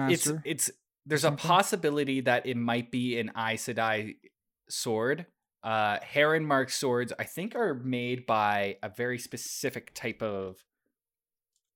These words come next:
Speaker 1: like, smith. You know what I mean?
Speaker 2: Doesn't the Heron Mark mean you're a sword, you're a swords master or
Speaker 1: Yes.
Speaker 2: something?
Speaker 1: Yeah, yeah. The Heron Mark means that you're a sword master, and it's only given out to, like,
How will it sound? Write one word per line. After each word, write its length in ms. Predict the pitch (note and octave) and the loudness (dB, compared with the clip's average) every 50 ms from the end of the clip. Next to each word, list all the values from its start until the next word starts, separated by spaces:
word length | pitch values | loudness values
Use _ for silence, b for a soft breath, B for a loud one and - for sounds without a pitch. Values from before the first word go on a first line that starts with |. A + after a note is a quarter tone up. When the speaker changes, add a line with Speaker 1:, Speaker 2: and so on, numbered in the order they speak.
| _ _ _ - | _ _ _ -8
Speaker 1:
like, 380 | A2 A2+ G2+ F#2 F#2+ F2+ _ _ _ _ _ - | -6 -6 -6 -6 -8 -14 _ _ _ _ _ -10
smith. 480 | - - - C3 C3+ F3+ G3+ - - _ _ _ _ _ _ _ _ _ | -8 -6 -2 0 -2 -2 -2 -6 -16 _ _ _ _ _ _ _ _ _
You 120 | - B2+ C3 | -8 -6 -4
know 40 | |
what 40 | C3 | -4
I 20 | C3 | -2
mean? 240 | C#3 D#3 F3 F3+ F3 _ _ _ _ _ _ _ _ _ _ _ _ _ _ _ _ _ _ _ _ _ _ _ _ _ _ _ _ _ _ _ _ _ _ _ _ _ _ _ _ _ _ _ _ _ _ _ _ _ _ _ _ _ _ _ | -4 -4 -6 -8 -12 _ _ _ _ _ _ _ _ _ _ _ _ _ _ _ _ _ _ _ _ _ _ _ _ _ _ _ _ _ _ _ _ _ _ _ _ _ _ _ _ _ _ _ _ _ _ _ _ _ _ _ _ _ _ _
Speaker 2:
Doesn't 260 | - C#3+ D#3+ F3 G#3+ G3 | -8 -6 -4 -4 -2 -2
the 80 | C3 | -2
Heron 360 | - - A2 A2+ B2 C#3 D3+ D3+ | -2 -2 -2 0 0 0 0 0
Mark 260 | D3 D3+ D#3 - - | 0 0 0 -2 -2
mean 160 | A#2+ B2 C3 | -4 -4 -2
you're 140 | C3 C3 A2+ | -2 -2 -2
a 40 | G2 | 0
sword, 420 | - - - G#2 G#2+ A#2+ B2+ B2+ - - | -2 -2 -2 0 0 0 -2 -4 -8 -10
you're 240 | G2 F#2 F2+ F2+ F2 | -10 -8 -6 -4 -4
a 80 | E2+ - | -4 -4
swords 380 | - - A2+ A2+ A#2 A#2+ A#2+ | -4 -4 -4 -4 -6 -6 -6
master 340 | C3+ C3 C3+ C3+ - - C3+ | -6 -6 -6 -6 -6 -2 4
or 20 | |
Speaker 1:
Yes. 280 | C#3 D3+ C#3 - C3+ C3+ | 6 6 6 6 2 -4
Speaker 2:
something? 160 | C#3 - - A#2 | -8 -8 -4 0
Speaker 1:
Yeah, 100 | A#2+ A#2+ | 2 4
yeah. 180 | A#2 A2+ A2 G2+ | 4 4 4 2
The 120 | G2 A2+ G#2+ | 2 0 2
Heron 260 | A#2+ C#3+ D#3 E3 D#3+ | 4 4 4 4 4
Mark 200 | D3+ C#3+ B2 - | 4 2 2 2
means 300 | C3 B2+ B2+ A#2+ A#2+ A2+ | 0 0 0 -2 -4 -6
that 240 | A#2 A#2 A#2 A2 G2 | -4 -4 -4 -2 -4
you're 160 | A2+ A2 G#2 | -4 -4 -4
a 40 | G#2 | -4
sword 480 | - - C#3 B2+ A#2 A2+ A2+ G#2+ G#2+ - - | -4 0 2 2 2 2 2 0 -2 -8 -8
master, 400 | A2 A2+ A2 G#2+ G#2 - - G#2+ | -4 -2 -2 -2 -2 -4 -6 -6
and 100 | G2+ G#2 | -6 -6
it's 100 | G#2+ A#2 | -2 0
only 220 | B2+ C#3+ D3+ D#3 | 0 0 0 -2
given 260 | D3 C3+ C#3+ B2+ C3 B2 | -2 0 0 0 2 0
out 220 | A#2+ A#2 A2+ - | 0 0 -2 -4
to, 100 | - - | -8 -8
like, 380 | A2 G2+ G#2 G2+ G2 G2 - - | -4 -2 -2 -2 -2 -4 -8 -14